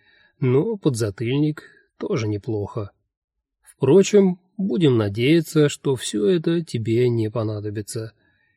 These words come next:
и ты благополучно дойдёшь до второго этапа, собственно, заклинания. Произнося его, следует одновременно представить,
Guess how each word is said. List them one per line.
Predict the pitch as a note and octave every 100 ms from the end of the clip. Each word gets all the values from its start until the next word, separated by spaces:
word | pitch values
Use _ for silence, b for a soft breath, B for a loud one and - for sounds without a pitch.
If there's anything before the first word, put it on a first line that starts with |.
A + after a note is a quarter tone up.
| _
и | - G#2+
ты | - A3+ A3
благополучно | D3+ D#3 E3+ D#3 F#3 A#3+ G#3+ - D#3+ E3
дойдёшь | C3+ A#2+ A2 G#2 A2 D3+ - - C#3+
до | C#3+
второго | D#3+ C3 A2+ A2 A#2+ A#2 A2+
этапа, | G2+ G#2+ G2+ - A2+ _ _ _ _
собственно, | - - A#2 - - G#2+ G#2 G#2
заклинания. | A2 G2+ A#2 G#2+ G#2 G2+ G2 - _ _ _ _ _ _ _ _
Произнося | - A#2 A2+ A2 G#2 - C3 F3+
его, | E3 A2+ G#2 G2+ - _ _ _
следует | - - C3+ G3 G#3 A3 G#3+ F#3
одновременно | B2 A2+ G#2 G#2 A2 C3+ D#3 D#3+ D#3+
представить, | D3+ B2+ A2+ - - D3 F#3+ F#3+ E3+